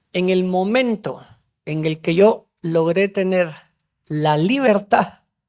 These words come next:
y pude tener la responsabilidad de hacer las cosas bien,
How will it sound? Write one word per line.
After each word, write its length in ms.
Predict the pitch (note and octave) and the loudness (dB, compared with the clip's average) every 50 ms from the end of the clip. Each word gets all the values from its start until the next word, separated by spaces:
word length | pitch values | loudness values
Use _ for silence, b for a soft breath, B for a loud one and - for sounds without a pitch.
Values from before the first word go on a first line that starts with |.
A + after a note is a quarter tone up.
| _ _ _ _ _ _ _ _ _ _ _ _ _ _ _ _ _ _ _ | _ _ _ _ _ _ _ _ _ _ _ _ _ _ _ _ _ _ _
y 120 | - F3 | -6 -6
pude 340 | D#3 - G#3+ B3 B3+ B3+ B3 | -6 -4 -4 0 2 2 2
tener 360 | B3 - G3 F#3+ G3 G#3 G#3 | 2 2 0 2 2 2 2
la 300 | A3+ A3 F#3+ D#3+ D#3 D3+ D3 - - | 2 0 0 0 0 0 -4 -6 -2
responsabilidad 1300 | F#3+ A3+ B3 A#3 - - _ G#3+ A3 G3+ F3+ - F3 E3+ D#3 D3+ D3 D3+ D#3 D#3 D#3+ D#3 D3 D3+ - _ _ _ _ | 2 2 4 4 2 -2 _ -2 -2 -2 -2 -2 -2 -2 -2 -4 -4 -2 0 2 2 2 0 -4 -12 _ _ _ _
de 100 | - C3+ | -10 -10
hacer 180 | C3 - - F#3+ | -6 -4 -2 0
las 200 | G3+ G3 F3+ - | 0 -2 -2 -2
cosas 320 | - - - G3+ F#3+ F3+ | -6 -4 -2 0 -2 0
bien, 260 | F#3+ C4+ D4 D#4 C#4 | -2 -6 -8 -10 -14